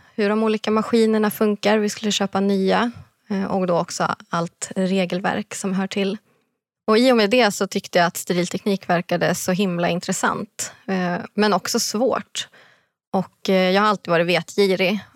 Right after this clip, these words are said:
och, eh, jag ville bara lära mig mer helt enkelt. Och då började jag titta runt och se och hittade sterilteknikerutbildningen och kände att det här, det är någonting för mig.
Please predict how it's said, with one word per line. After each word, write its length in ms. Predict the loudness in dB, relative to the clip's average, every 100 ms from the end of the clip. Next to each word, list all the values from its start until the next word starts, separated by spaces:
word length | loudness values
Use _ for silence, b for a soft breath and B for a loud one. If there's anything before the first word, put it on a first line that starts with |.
| -10
och, 480 | -6 -6 -8 _ -4
eh, 300 | -2 0 0
jag 140 | 0 0
ville 220 | 0 0
bara 260 | 0 0
lära 240 | 0 0 0
mig 120 | -2
mer 220 | 0 0
helt 240 | 0 -2 -4
enkelt. 460 | -6 -6 -6 -12 B B B B B _ _ -6
Och 80 |
då 140 | 0 2
började 400 | 2 2 2 2
jag 260 | 2 0 -2 -4
titta 280 | -4 0 2
runt 500 | 4 2 -2 -10 -6
och 200 | -2 -2
se 280 | 0 2 2
och 120 | 2
hittade 680 | 0 -2 -2 2 2 2 -2 _ _ -8
sterilteknikerutbildningen 1300 | 0 0 0 -2 -4 -2 0 2 2 2 2 0 -2 -14 -20 _ -6
och 80 | -2
kände 300 | 0 0 0
att 320 | -2 -4 -18 -18 b b b b
det 80 | -4
här, 320 | 0 0 0
det 280 | 0 2 2
är 60 | 0
någonting 500 | -2 -4 -6 -8 -10
för 160 | -10 -6
mig. 280 | -6 -6